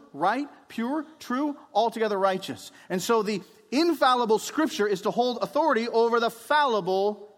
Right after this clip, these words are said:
people. And scripture shows us this by example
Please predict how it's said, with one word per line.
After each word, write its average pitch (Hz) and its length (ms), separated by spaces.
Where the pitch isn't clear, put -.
people. 180 420
And 175 160
scripture 262 460
shows - 420
us 113 120
this 131 180
by - 180
example 175 480